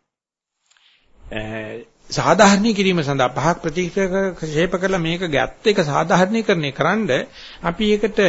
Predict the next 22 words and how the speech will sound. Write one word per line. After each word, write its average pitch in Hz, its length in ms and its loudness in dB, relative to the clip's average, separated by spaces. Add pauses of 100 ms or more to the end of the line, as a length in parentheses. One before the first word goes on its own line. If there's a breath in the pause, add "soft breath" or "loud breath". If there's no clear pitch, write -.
(580)
අ, 139 160 -6 (400)
ආලවට්ටම් 175 560 2
කරනවා 131 300 0
කියලා 120 180 -4
මේකට 120 260 -8
කියන්නේ. 113 300 -4 (1400)
ඔප 151 180 0
දානවා. 110 480 0 (340)
ඔප 143 220 -8
දැමීමට 185 680 2
තමයි 147 300 0 (160)
අනුශය 139 380 -4
කියලා 127 220 -12
කියන්නේ. - 300 -18 (2000 loud breath)
එතකොට 226 380 4
ඒ 208 160 8
රූපය 247 640 6
පිටින් 208 480 0
ඇවිල්ලා 208 340 2
ඇහැට 160 240 4
වදින 135 400 2
දේ 120 300 2